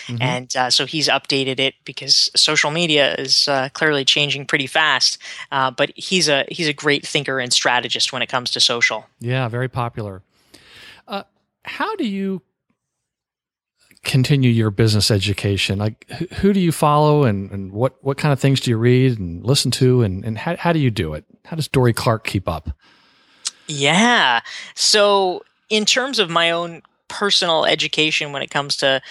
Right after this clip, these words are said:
Speaker 2: uh, to marketing and, uh, and, you know, branding, one thing that I really like is I subscribe to Smart Brief on social media. Um, the Smart Brief series are these daily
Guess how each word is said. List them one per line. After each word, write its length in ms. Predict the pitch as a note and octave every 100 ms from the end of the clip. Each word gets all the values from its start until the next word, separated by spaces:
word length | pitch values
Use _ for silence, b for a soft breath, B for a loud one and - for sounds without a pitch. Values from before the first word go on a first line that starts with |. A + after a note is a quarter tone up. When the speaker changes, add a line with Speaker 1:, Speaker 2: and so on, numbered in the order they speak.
| B B C3+
Speaker 2:
uh, 200 | C3 B2+
to 100 | D#3
marketing 640 | C3+ D3 C#3+ C#3+ C#3+ C#3
and, 320 | B2+ B2 B2 C3
uh, 600 | B2 B2 B2+ C3 C3 - - -
and, 420 | D3+ C#3 C3+ - - -
you 120 | D3+
know, 60 | C3
branding, 540 | C#3+ C#3 C#3+ C#3+ C3+ B B B E3+
one 180 | G3+
thing 140 | A#3+ A#3
that 80 | E3+
I 40 |
really 280 | D#3+ D#3+ D#3
like 300 | D3 D3 - F3
is 220 | D#3+ C#3
I 60 |
subscribe 640 | C3+ D3+ - - D#3 D#3 D3
to 360 | - E3 D3 C#3+
Smart 420 | - E3 D#3+ -
Brief 260 | D#3 D3 D3
on 120 | C3+
social 360 | C#3+ C#3 D3
media. 480 | C#3 C#3+ C3+ B2 A#2+ B B B -
Um, 240 | C3 B2+
the 40 | -
Smart 320 | F#3 E3 D#3+
Brief 220 | D3+ C3+
series 380 | - C#3 C3 C3
are 60 |
these 180 | B2+ B2+
daily 500 | C3+ C#3 C#3+ C#3 B2+